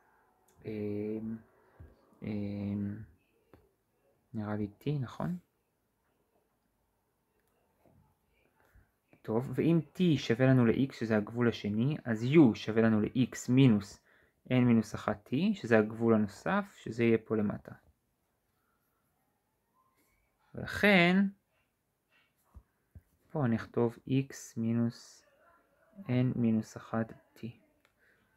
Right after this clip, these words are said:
טוב, כל זה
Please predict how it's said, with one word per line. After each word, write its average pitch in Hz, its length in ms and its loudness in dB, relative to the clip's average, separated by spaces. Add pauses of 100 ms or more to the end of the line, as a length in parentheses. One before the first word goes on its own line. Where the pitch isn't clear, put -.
(2750)
טוב, 139 240 4
כל 156 200 6
זה 127 180 2